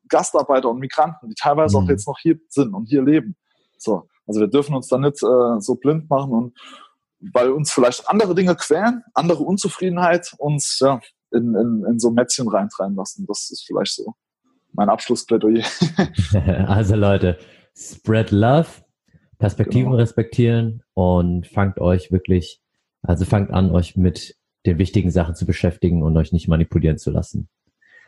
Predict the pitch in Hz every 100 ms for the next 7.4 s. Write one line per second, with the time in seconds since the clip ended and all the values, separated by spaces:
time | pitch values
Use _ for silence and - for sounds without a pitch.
0 | _ _ _ _ - - 156 180 170 185
1 | 165 147 127 139 - 98 95 101 117 101
2 | 87 110 123 117 101 101 98 - 107 98
3 | 107 104 - 117 113 104 101 110 101 101
4 | - 107 98 98 107 95 95 87 85 -
5 | 107 95 95 110 - 101 98 92 92 -
6 | 85 92 90 90 87 - 107 104 82 -
7 | 92 87 107